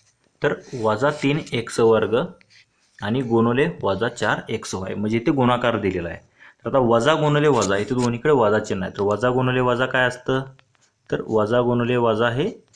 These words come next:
अधिक असतं, म्हणजे हे याचा आन्सर अधिकमध्ये पाहिजे. म्हणजे चार गुणुले तीन केलं तर काय होईल? तर बारा येईल. आणि एक्स वर्ग गुणुले एक्स जर केलं तर काय होतं?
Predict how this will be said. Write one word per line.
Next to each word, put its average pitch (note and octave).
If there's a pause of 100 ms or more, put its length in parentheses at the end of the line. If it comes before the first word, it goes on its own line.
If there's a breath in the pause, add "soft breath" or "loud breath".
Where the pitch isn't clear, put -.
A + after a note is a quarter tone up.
अधिक G#2
असतं, -
म्हणजे G2
हे A#2 (240)
याचा A2+
आन्सर A2+
अधिकमध्ये G#2+
पाहिजे. G2
म्हणजे -
चार B2+
गुणुले C3+
तीन C#3
केलं C3+
तर C#3
काय C3+
होईल? D3
तर -
बारा A2
येईल. F2+ (720 soft breath)
आणि G#2 (100)
एक्स B2+
वर्ग C3 (200)
गुणुले B2+
एक्स A#2+
जर B2
केलं G2
तर G2
काय A#2+
होतं? D3